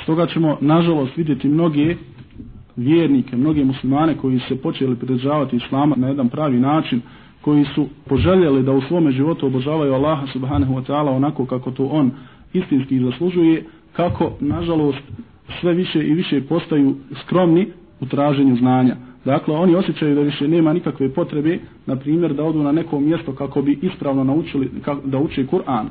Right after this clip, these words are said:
ili, na primjer, da odu na, na određeno mjesto kako bi naučili hadis poslanika, sallallahu alejhi ve sellem, i tako dalje. Dakle, ti razni oblici znanja, oni su se toga zasjetili, oni misle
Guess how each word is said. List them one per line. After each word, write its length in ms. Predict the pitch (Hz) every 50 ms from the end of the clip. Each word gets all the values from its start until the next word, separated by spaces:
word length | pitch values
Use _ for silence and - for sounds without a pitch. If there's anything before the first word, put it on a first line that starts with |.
| - - - - - -
ili, 200 | 151 165 165 156
na 100 | 156 143
primjer, 320 | 147 160 180 185 175 165
da 100 | 160 175
odu 220 | 185 175 170 165 165
na, 220 | 160 156 147 - 151
na 200 | 151 151 151 160
određeno 420 | 175 175 170 160 156 160 156 151
mjesto 260 | 160 180 170 - 151
kako 260 | 143 - 156 131 139 147
bi 80 | 151
naučili 360 | 156 156 180 180 - 156 143
hadis 320 | 131 135 170 170 160 139 - -
poslanika, 440 | 139 135 139 143 160 175 160 156 - -
sallallahu 400 | 151 139 143 143 147 147 139 143
alejhi 220 | 139 139 139 135
ve 60 | 135 135 -
sellem, 280 | - 175 170 151 123 120 - - - - - -
i 80 | 131
tako 280 | 131 165 190 185 - 156
dalje. 260 | 165 185 180 151 135
Dakle, 300 | 131 151 160 156 139 131
ti 160 | 131 - 135
razni 500 | 135 165 185 180 175 160 175 180 202 214 - - - - - - - -
oblici 460 | 170 190 180 165 151 139 135 - 139 135
znanja, 460 | 147 147 151 165 175 190 202 190 - - - - - - -
oni 240 | - 180 202 202 - - -
su 60 | - 135
se 180 | - 147 123
toga 280 | - 180 165 165 135 127 135
zasjetili, 440 | 160 185 - - - 160 151 151 -
oni 180 | 165 170 165
misle 420 | 160 180 190 185 - 170 170 185